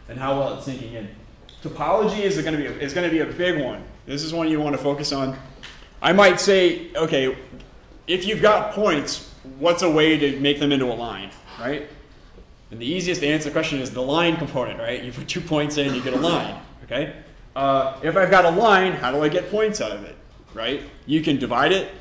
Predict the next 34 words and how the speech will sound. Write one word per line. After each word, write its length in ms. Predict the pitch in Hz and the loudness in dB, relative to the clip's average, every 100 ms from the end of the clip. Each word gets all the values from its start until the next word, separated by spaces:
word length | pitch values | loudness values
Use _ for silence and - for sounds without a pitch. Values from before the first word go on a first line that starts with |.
| - - | -20 -6
you 200 | 131 135 | 0 0
can 120 | 139 | 0
get 120 | 123 | -2
the 120 | 107 | -4
endpoints 500 | 107 165 170 170 175 | -4 -2 0 -2 0
of 140 | 170 170 | -2 -2
it. 160 | 175 - - 123 | -4 -8 -16 -8
Like, 300 | 123 117 - | -8 -8 -4
that's 240 | 156 170 | -4 -2
the 40 | |
kind 120 | 175 156 | 0 0
of 60 | |
thing 100 | 143 | 0
I'm 80 | 135 | -2
interested 300 | 139 - 117 | -4 -6 -8
in, 140 | 110 | -10
is, 120 | 113 110 | -10 -6
like, 240 | 113 107 - - - | -6 -6 -16 -14 -6
how 100 | 147 | -4
do 80 | 202 | -2
you 100 | - | -4
transform 800 | 190 180 180 - 180 175 170 156 | -4 -4 -6 -4 0 0 0 -2
from, 280 | - 143 139 | -6 -6 -6
like, 200 | 135 131 | -6 -4
one 220 | 143 151 | -6 -6
of 80 | 147 | -8
these 220 | 139 131 | -10 -10
to 100 | 131 | -10
another? 460 | 123 123 127 120 113 - - - - - | -8 -8 -8 -10 -12 -16 -20 -20 -18 -10
That's 200 | 143 143 | -10 -8
a 40 | |
huge 440 | - - 143 139 - | -12 -12 -10 -10 -10
thing, 240 | 120 95 - - - - | -12 -14 -18 -20 -20 -20
okay? 320 | 110 107 117 | -16 -10 -8